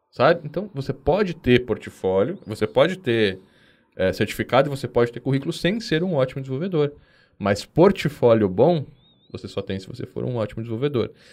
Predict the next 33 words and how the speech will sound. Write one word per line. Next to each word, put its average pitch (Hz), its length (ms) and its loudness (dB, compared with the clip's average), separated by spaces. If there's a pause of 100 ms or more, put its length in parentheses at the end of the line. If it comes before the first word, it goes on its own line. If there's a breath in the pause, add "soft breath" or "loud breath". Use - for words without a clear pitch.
E 113 80 4
aí, 113 100 8
assim, 139 200 2
ó, 117 120 4
pode 123 380 2
ser - 120 -4
o 123 40 -4
portfólio 127 460 -4
pra 127 200 0
você. 156 520 -2 (720)
Você 156 420 0
pode 156 360 2
ir 135 40 0
lá 131 140 4
desenvolver 139 300 -2
um 147 100 0
site 101 300 0
pra 143 180 0
ti, 185 380 -6
contratar 107 440 -4
um 117 40 -6
domínio, 160 480 0
hospedar - 380 -2
o 131 60 -4
site 151 420 -2
pra 214 140 -12
poder 247 220 -10
mostrar, 208 460 -4
"Olha 185 120 0
o 175 40 -10
que - 60 -8
eu 160 80 -2
desenvolvi. 151 600 -4